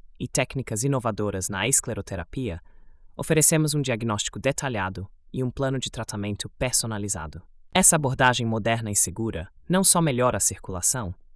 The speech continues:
mas também reforça a autoestima e a qualidade de vida de quem enfrenta esses desafios. Aqui, a segurança e o conforto dos pacientes são prioridades, garantindo um atendimento especializado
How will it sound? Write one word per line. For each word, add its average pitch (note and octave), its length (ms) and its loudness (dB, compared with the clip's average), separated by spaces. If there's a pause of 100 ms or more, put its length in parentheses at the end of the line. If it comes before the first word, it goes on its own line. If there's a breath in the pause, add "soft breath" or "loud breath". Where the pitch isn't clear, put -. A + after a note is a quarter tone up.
mas D3+ 140 2
também D3+ 340 4
reforça C#3+ 560 -2
a G2 60 -2
autoestima B2+ 760 -2 (140)
e C#3+ 60 -2
a C3 40 -2
qualidade B2+ 540 0
de A#2 140 -6
vida G#2+ 440 -6
de - 120 -6
quem C#3 200 -2
enfrenta A2+ 400 -6
esses G2+ 240 -4
desafios. E2+ 800 -8 (640)
Aqui, D3+ 420 -2 (340)
a - 60 -8
segurança C#3+ 600 4
e C3 40 -2
o A#2+ 60 -6
conforto A#2 480 -4
dos - 160 -4
pacientes - 720 -2
são C#3+ 180 2
prioridades, B2+ 840 2 (320)
garantindo C3+ 500 2
um B2+ 40 -2
atendimento A2 580 -4
especializado A2 920 0